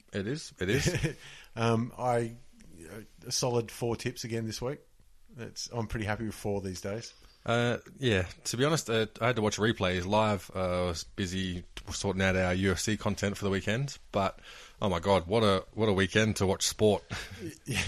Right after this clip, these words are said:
Speaker 2: Oh, yeah, especially Friday. For fight sport fans,
Speaker 1: Yep.
Speaker 2: Friday was, uh, sorry, Sunday.
Speaker 1: Sunday
Speaker 2: I
Speaker 1: was,
Speaker 2: thought it was
Speaker 1: yeah.
Speaker 2: fucking Friday.
Speaker 1: Friday was glory, I think.
Speaker 2: Yeah. Um,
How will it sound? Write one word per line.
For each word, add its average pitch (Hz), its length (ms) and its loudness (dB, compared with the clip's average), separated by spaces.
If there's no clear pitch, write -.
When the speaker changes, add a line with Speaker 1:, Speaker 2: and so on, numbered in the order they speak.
Speaker 2:
Oh, 147 220 8
yeah, 156 180 4
especially 143 400 0
Friday. 107 420 -2
For 113 140 -4
fight 123 320 -2
sport 113 320 -12
fans, 143 480 -6
Speaker 1:
Yep. 98 180 0
Speaker 2:
Friday 117 260 2
was, 101 180 -4
uh, 117 200 2
sorry, 113 220 0
Sunday. 101 360 -2
Speaker 1:
Sunday 101 320 -6
Speaker 2:
I - 20 -2
Speaker 1:
was, 87 160 -2
Speaker 2:
thought 107 60 -4
it 104 40 0
was 98 80 4
Speaker 1:
yeah. 90 60 2
Speaker 2:
fucking 98 180 -6
Friday. 87 380 -6
Speaker 1:
Friday 127 260 2
was 90 120 0
glory, 113 340 0
I 78 40 -6
think. 123 180 -8
Speaker 2:
Yeah. 107 180 -6
Um, 117 420 0